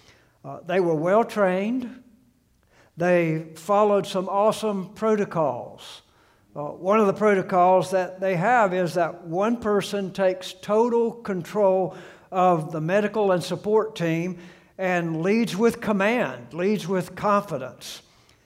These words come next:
They worked in unity. They focused on their task. They were not distracted by the huge crowd of people or by the television cameras that were there around them.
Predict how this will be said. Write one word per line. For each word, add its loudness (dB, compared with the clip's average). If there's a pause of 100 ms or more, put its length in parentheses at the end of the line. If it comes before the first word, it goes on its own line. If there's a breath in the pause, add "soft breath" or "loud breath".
(180 soft breath)
They 0
worked 4
in 0
unity. 0 (1080 soft breath)
They 2
focused 0
on 2
their -2
task. -6 (760)
They -2
were -2
not 2
distracted 0
by 4
the -2
huge -4
crowd 4
of -2
people -4
or -2
by 2
the -4
television 0
cameras -4
that -4
were -4 (200 loud breath)
there -2
around -4
them. -12